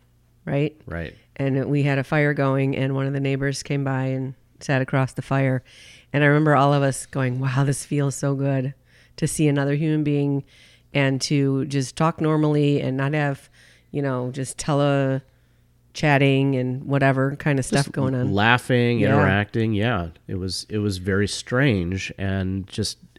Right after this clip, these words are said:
Speaker 2: it was needed at that moment.
Speaker 1: So it's sort of like a pick you up, but at some point it drops you back down because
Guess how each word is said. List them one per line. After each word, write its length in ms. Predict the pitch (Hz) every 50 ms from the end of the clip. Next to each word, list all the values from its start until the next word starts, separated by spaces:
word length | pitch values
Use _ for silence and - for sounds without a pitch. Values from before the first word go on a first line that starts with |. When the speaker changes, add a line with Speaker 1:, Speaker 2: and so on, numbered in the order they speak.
| -
Speaker 2:
it 60 | - 101
was 220 | 101 101 87 87
needed 720 | 92 95 92 92 101 117 151 196 165 92 - - - - _ -
at 160 | 90 90 - -
that 160 | 87 - -
moment. 340 | - 78 - - - - _ _
Speaker 1:
So 180 | - - 147 143
it's 120 | 143 135
sort 160 | - 160 151
of 40 | 147
like 140 | 147 143 -
a 60 | 135
pick 220 | - - 175 - -
you 140 | 139 147
up, 340 | 160 160 151 143 139 - - - _ _ _ _ _ _ _ _ _ _ _ -
but 120 | - 151 139
at 140 | 135 - -
some 260 | - 147 143 143 139
point 440 | - - 170 165 156 147 139 127 -
it 80 | 139 139
drops 300 | - 143 127 - - -
you 60 | 139 143
back 200 | 147 143 - 156
down 340 | 151 147 143 143 139 143
because 640 | 147 151 143 - - 143 139 135 139 139 - -